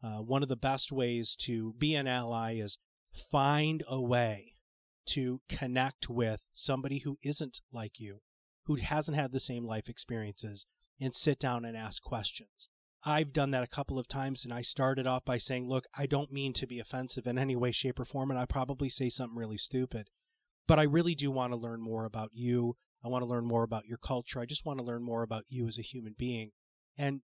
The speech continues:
not saying that that gives you a free pass, but it's unbelievable what you have the opportunity to learn.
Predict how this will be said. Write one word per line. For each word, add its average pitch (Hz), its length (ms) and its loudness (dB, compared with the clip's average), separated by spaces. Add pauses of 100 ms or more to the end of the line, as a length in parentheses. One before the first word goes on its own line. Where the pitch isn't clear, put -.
(340)
not 202 300 2
saying 240 240 2
that 226 160 2
that 208 180 4
gives 202 180 2
you 202 120 4
a 170 60 2
free 190 280 0
pass, 175 560 0 (100)
but 143 200 4 (640)
it's - 440 -2
unbelievable 147 800 2
what 117 140 -4
you 123 80 -2
have 120 160 -2
the 110 100 -2
opportunity 104 640 -6
to 107 100 -12
learn. 98 260 -10